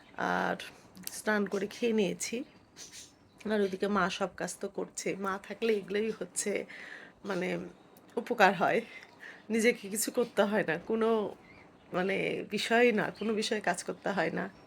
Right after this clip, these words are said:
আর এইদিকে বাইরে বের হয়ে দেখি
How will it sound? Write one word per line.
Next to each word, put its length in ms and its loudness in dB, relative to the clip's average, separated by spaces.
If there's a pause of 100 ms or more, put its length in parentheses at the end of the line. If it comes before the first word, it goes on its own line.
(260)
আর 200 2
এইদিকে 360 2
বাইরে 380 2
বের 280 0
হয়ে 260 4
দেখি 540 0